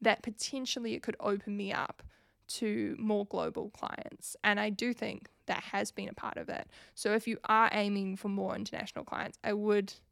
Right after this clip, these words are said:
take off your location. I don't think your clients necessarily need to know where you're based in the world. And for me, on the discovery call, of course I mention where I'm from. It's great small talk. "Whereabouts am I chatting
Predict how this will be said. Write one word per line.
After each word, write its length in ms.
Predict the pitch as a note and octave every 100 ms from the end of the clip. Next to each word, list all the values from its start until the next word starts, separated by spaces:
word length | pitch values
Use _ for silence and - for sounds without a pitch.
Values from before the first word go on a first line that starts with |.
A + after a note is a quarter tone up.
| _
take 320 | - G#3 G3 G3
off 340 | G#3 - - -
your 120 | G#3
location. 680 | G#3+ G#3 - - - - A3 _ _ _ _ -
I 60 |
don't 280 | G#3+ - G3+
think 340 | G#3 E3+ - - -
your 120 | B3
clients 360 | - G3 - -
necessarily 540 | G#3 - - - -
need 360 | G3 G3 A3 G#3+
to 60 | -
know 280 | A2+ - - - -
where 120 | G#3
you're 140 | F3 -
based 360 | - - -
in 100 | -
the 80 | G#3
world. 460 | C4+ - - - - - - - _ _ -
And 460 | A#3 A3+ A3 A3 - -
for 160 | -
me, 480 | A#3+ C#4 C#4+ G3+ G#3 -
on 140 | A3
the 60 | G#3+
discovery 440 | G#3 - G3+ A3+
call, 300 | B3 D#4 E4+
of 160 | A#3+ -
course 340 | - A3 A3
I 60 | G#3
mention 480 | G3 - - B3+ C#4+
where 220 | C#4 -
I'm 100 | G#3+
from. 260 | - - F#4 E4 - -
It's 200 | G#3 -
great 340 | G#3 G3+ -
small 240 | - G3+
talk. 400 | G#3 C#4+ F4+ -
"Whereabouts 420 | F#4+ G#4 G#4 G#4 -
am 100 | G#4+
I 80 |
chatting 340 | G#4+ G#4 G#4+